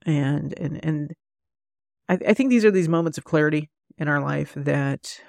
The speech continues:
uh, are so important, um, that we, you know, family is important, comfort is important, um, you know, we, we all, uh, we all will die, right? We will all die. And, and I think in s-,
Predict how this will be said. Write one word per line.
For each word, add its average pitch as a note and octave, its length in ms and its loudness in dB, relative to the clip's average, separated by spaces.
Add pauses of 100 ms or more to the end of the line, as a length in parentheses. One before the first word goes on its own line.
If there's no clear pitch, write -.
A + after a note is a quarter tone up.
(120)
uh, D#3 260 -8
are E3 140 -8
so - 400 -8
important, - 720 -12 (100)
um, D3+ 220 -4 (140)
that - 480 -8 (680)
we, D3 840 -4 (180)
you E3 140 -4
know, C#3+ 80 -6
family D3+ 360 -2
is C#3+ 120 -6
important, C#3+ 480 -8 (160)
comfort - 840 -12
is D3+ 160 -4
important, C#3+ 840 -10
um, - 320 -6
you D#3 120 -6
know, - 220 -12 (960)
we, E3 260 2
we E3+ 220 4
all, E3 360 4
uh, A#2 220 -2
we E3+ 160 2
all D#3+ 300 6
will D3+ 140 0
die, - 460 -4
right? C3+ 240 0
We D3 140 2
will D3 180 0
all C#3 180 2
die. - 380 -4
And, - 140 -12
and D3 120 -10
I D#3 60 -8
think F3 220 -10 (140)
in D3+ 140 -6
s-, - 120 -14